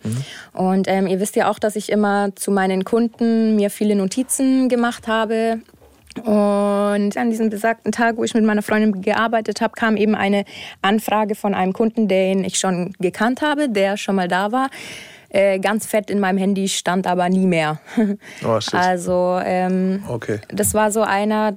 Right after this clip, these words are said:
Speaker 2: das hab ich auch schon mal erzählt, ähm, mit dem du diskutieren musstest, ob, ob er schon geduscht hat. Ähm, und es war nicht nur einer, mit dem man diskutieren musste, sondern es war für mich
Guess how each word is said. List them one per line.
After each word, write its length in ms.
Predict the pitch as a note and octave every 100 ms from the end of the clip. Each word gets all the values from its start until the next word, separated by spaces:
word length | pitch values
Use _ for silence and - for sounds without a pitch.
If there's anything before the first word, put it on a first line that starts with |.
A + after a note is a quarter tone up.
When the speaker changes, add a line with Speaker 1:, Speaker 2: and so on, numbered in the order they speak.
| -
Speaker 2:
das 160 | -
hab 60 | F3
ich 120 | -
auch 120 | E3
schon 160 | - G#3
mal 100 | F#3+
erzählt, 520 | F#3 - F#3+ F#3+ -
ähm, 540 | F#3 F3 F3 F3 F3 F3 - - - _ _
mit 160 | F#3+ E3+
dem 140 | F#3+
du 100 | F#3+
diskutieren 600 | F#3+ - F#3+ - G3+ G3+
musstest, 420 | G3 F#3 F#3+ -
ob, 180 | F3 - - - - _ _
ob 80 | - -
er 100 | F#3+
schon 220 | - F#3
geduscht 480 | F#3 F3+ G#3+ G3+ -
hat. 280 | F#3+ F#3+ - - _ -
Ähm, 840 | F3+ F3+ F3+ F3 F3 F3 F3 F3 - _ _ _ _ - -
und 140 | G#3
es 120 | G3+
war 140 | G#3+ A#3+
nicht 220 | A3+ -
nur 160 | A#3 A3+
einer, 240 | G#3+ A3+
mit 120 | A3
dem 120 | G#3
man 160 | G#3+ G#3
diskutieren 640 | G3 - F#3+ - A3+ A#3
musste, 340 | A3 A#3+ - B3+
sondern 220 | A3+ G#3
es 160 | G#3 G#3+
war 260 | G#3 G#3+
für 160 | G#3 G#3+
mich 340 | G3+ A3+ A#3